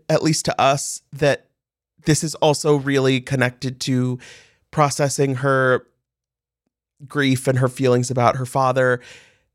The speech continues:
because it is a little, it's a little deeper than just, you know, this guy who I was friends with, but it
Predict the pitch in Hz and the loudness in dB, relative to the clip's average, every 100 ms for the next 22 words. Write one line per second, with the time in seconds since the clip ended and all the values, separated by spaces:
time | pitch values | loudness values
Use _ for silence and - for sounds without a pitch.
0 | _ _ _ _ _ _ - 185 233 220 | _ _ _ _ _ _ -8 -2 0 0
1 | - 202 196 185 180 - 165 185 175 202 | 0 0 0 2 2 0 -2 0 0 2
2 | 156 165 160 156 143 131 127 123 - - | 0 2 4 4 2 0 0 0 -4 -8
3 | 151 135 120 117 131 _ _ _ 135 123 | -2 0 2 2 -2 _ _ _ -8 -6
4 | - 127 127 123 135 131 123 - 131 131 | -2 0 0 -2 -2 0 0 0 0 0
5 | 127 139 - - - _ - 185 190 - | 2 0 0 -16 -20 _ -2 0 0 -4